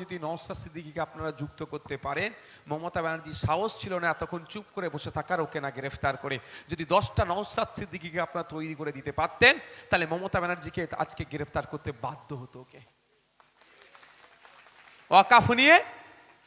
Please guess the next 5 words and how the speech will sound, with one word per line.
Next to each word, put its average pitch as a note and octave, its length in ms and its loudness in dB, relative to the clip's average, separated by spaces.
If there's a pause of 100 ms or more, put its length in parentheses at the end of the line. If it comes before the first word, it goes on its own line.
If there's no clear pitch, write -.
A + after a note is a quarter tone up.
(1500)
হ্যাঁ, A#3+ 240 2 (1080)
আপনি A3 280 6
ভোটটা B3+ 360 6
দেন C4 140 6
না, A#3 80 0